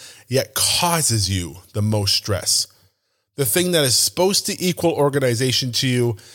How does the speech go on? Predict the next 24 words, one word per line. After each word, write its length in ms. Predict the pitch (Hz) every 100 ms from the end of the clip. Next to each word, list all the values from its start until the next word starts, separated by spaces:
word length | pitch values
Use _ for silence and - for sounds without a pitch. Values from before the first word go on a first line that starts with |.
| - -
and 140 | 127 -
actually 360 | 151 - 165
just 220 | 135 139 143
reminds 460 | 123 120 120 110
you 180 | 113 117
of 140 | - 110
all 160 | 117
your 140 | 107 123
failures 680 | - 110 101 101 95 95 - _ -
constantly. 760 | 135 110 95 107 87 92 71 - - - -
We 220 | 139 247
are 100 | 302
talking 680 | - 131 107 104 101 95 95 _ -
about 500 | 113 113 101 98 - -
the 260 | 98 107 107
calendar. 640 | 117 95 82 78 76 - - - - - -
And 480 | 151 160 165 165 139 - - _ _ _ -
it's 180 | 147 214
really 220 | 262 196
interesting. 400 | - 113 107 107
This 140 | 190
started 300 | - 214 185
for 140 | - 131
me 400 | 127 127 127